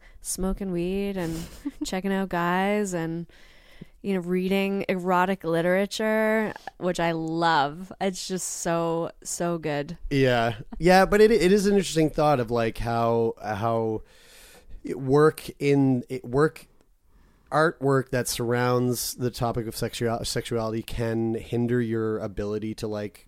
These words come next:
Speaker 3: get other work. And,
Speaker 2: Yeah.
Speaker 3: and it, I don't know. I, like, we, we recently ran into something like this, and it was really frustrating and really, like, I don't know. I don't get it. You
Speaker 2: You
Speaker 3: know?
Speaker 2: were gonna be doing something, a show or something, you couldn't
Speaker 3: Yeah,
Speaker 2: get it
Speaker 3: it was a
Speaker 2: because
Speaker 3: big
Speaker 2: of, yeah.
Speaker 3: Canadian reality T V show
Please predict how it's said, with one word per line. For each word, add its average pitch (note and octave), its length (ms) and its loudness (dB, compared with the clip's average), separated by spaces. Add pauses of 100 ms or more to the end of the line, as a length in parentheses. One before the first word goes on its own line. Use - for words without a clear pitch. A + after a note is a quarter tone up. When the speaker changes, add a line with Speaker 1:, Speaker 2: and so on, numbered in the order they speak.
Speaker 3:
get G#2 240 -8 (800)
other A#2 220 0
work. - 340 -6 (220)
And, A2+ 420 0
Speaker 2:
Yeah. A2+ 160 0
Speaker 3:
and A2+ 300 0 (800)
it, A#2 300 -8
I A#2+ 300 -4
don't B2+ 120 4
know. G#2+ 200 -2
I, B2 80 0
like, A#2 280 -2 (180)
we, A#2+ 460 2 (100)
we A#2+ 260 0
recently A2+ 400 -2
ran G#2+ 200 -2
into G#2 160 -4
something G#2+ 280 -6
like G2+ 140 -6
this, - 180 -10
and A2+ 100 -4
it B2+ 40 0
was B2+ 120 0
really D#3 160 -2
frustrating A2+ 500 -4
and G#2+ 60 -4
really, A2+ 200 -2
like, A2 420 -10 (100)
I A#2 60 -8
don't A2+ 120 -4
know. G2 140 -8
I C3 120 -2
don't D3+ 220 -2
get G2+ 180 -6
it. E3 240 -10 (100)
You A#3 100 0
Speaker 2:
You A#3+ 60 4
Speaker 3:
know? B3 60 4
Speaker 2:
were C4 100 2
gonna B3 220 -2
be A3+ 100 -6
doing G#3 200 -4
something, F3+ 640 -8
a F3+ 120 -6
show A3 300 -2
or F3 100 -2
something, E3 260 -8
you D#3+ 180 -10
couldn't D#3+ 260 -2
Speaker 3:
Yeah, D3+ 240 8
Speaker 2:
get - 20 8
it C#3+ 40 8
Speaker 3:
it - 20 8
was C#3+ 100 6
a C#3+ 40 2
Speaker 2:
because F3 80 -2
Speaker 3:
big C#3+ 220 8
Speaker 2:
of, - 60 -6
yeah. - 60 -4
Speaker 3:
Canadian B2+ 380 6
reality A#2 420 4
T A#2+ 160 -2
V A2+ 100 2
show A2 640 -2